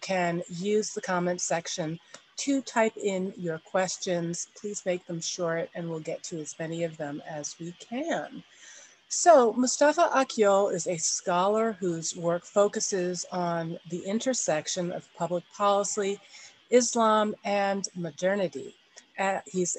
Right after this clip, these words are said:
an opinion writer for the New York Times, a senior scholar at the Cato Institute Center for Global Liberty and Prosperity. He is the author of several books,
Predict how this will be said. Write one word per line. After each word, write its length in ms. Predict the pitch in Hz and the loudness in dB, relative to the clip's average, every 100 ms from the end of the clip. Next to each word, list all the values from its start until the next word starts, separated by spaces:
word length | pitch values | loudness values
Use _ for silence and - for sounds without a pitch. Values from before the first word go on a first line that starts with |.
| - | -6
an 160 | 165 | -8
opinion 480 | - - 220 226 233 | -10 -6 0 4 4
writer 460 | 233 226 220 240 269 | 4 4 4 2 0
for 160 | - | -2
the 80 | 160 | -4
New 180 | 156 156 147 | -4 -4 -4
York 120 | - | -4
Times, 760 | - 202 196 196 190 196 196 - - | -6 -2 0 2 2 0 -2 -4 -6
a 120 | 156 | -8
senior 600 | 151 - 214 208 202 190 | -2 0 0 0 0 -2
scholar 800 | - - - 151 160 175 208 247 - _ - - | -4 -6 -4 -2 0 2 2 0 -6 _ -20 -10
at 240 | - 175 - | -2 -2 -2
the 80 | 175 | -12
Cato 460 | - 185 180 180 | -4 0 2 2
Institute 560 | 185 180 - 180 180 - | 0 -6 -6 -6 -6 -4
Center 500 | - 175 160 180 175 | -2 -2 0 0 -2
for 360 | - 160 156 - | -2 -4 -4 -8
Global 480 | - 165 156 160 160 - | -6 -4 -2 -4 -6 -6
Liberty 520 | 175 185 214 220 202 | -2 0 2 0 0
and 180 | 165 151 | -4 -6
Prosperity. 840 | 160 151 - - 185 185 180 180 - - - - - | -8 -6 -2 4 6 6 4 -2 -6 -20 -20 -20 -2
He 300 | 247 233 233 | 2 6 6
is 400 | 233 226 214 - | 8 8 6 -2
the 200 | 196 - | -6 0
author 480 | 220 226 226 226 | 4 2 2 0
of 220 | 202 202 - | 2 0 -2
several 880 | - - - - 330 339 208 160 175 - 160 | -4 -2 2 4 6 8 8 6 -2 -8 -8
books, 520 | 143 190 - - | -6 -6 -4 -4